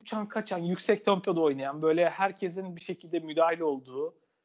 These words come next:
çok yıldız odaklı olmayan başka bir takıma dönmüşlerdi. Biraz İtalyan basketbolunun çıkış şeyi gibi, e,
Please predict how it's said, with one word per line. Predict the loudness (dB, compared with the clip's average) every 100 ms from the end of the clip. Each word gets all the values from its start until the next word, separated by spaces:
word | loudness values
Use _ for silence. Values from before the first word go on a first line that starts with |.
| _
çok | -10 -10 2
yıldız | 2 4 4
odaklı | 4 2 0
olmayan | 0 0 0
başka | -2 -2 -6
bir | -6
takıma | -6 -2 0
dönmüşlerdi. | 0 -2 -6 -2 -2 -4 -4
Biraz | -4 2
İtalyan | 4 6 6 6
basketbolunun | 4 2 -8 -8 -8
çıkış | -12 -20 -20 -20 _ _ _ _ _
şeyi | 0 0
gibi, | 0 -6 -8 _
e, | 2